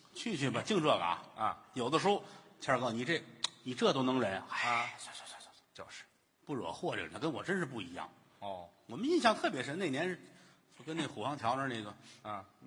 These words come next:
Speaker 1: 当时在，在虎坊桥是湖广会馆演出嘛。
Speaker 2: 啊。
Speaker 1: 就在那个，那个对，对过儿不就青花池嘛，就那儿。
Speaker 2: 啊。
Speaker 1: 好家伙。
Speaker 2: 嗯。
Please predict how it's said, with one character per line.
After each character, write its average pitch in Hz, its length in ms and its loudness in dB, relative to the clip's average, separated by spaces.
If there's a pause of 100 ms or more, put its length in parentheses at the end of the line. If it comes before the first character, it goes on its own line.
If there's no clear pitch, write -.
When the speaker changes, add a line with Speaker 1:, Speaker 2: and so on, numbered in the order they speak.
(500)
Speaker 1:
当 143 160 -2
时 139 100 -2
在， 110 360 0
在 113 120 -8
虎 104 140 -8
坊 113 180 -6
桥 101 160 -4
是 101 340 -10 (400)
湖 147 140 -2
广 104 140 2
会 131 80 -2
馆 107 160 -2
演 117 120 -4
出 147 160 -8
嘛。 147 100 -8 (280)
Speaker 2:
啊。 110 220 -4 (180)
Speaker 1:
就 107 60 -12
在 104 120 -2
那 98 140 -8
个， 95 160 -8
那 98 180 -4
个 95 60 -8
对， 123 180 -4 (200)
对 131 100 -8
过 131 100 -4
儿 113 40 -4
不 107 100 -10
就 110 80 -10 (380)
青 - 120 -6
花 147 120 2
池 113 180 -4
嘛， 147 100 -2 (300)
就 101 60 -14
那 101 80 -2
儿。 98 60 0
Speaker 2:
啊。 90 100 -8 (400)
Speaker 1:
好 117 340 6
家 123 260 10
伙。 104 240 2 (160)
Speaker 2:
嗯。 113 160 -8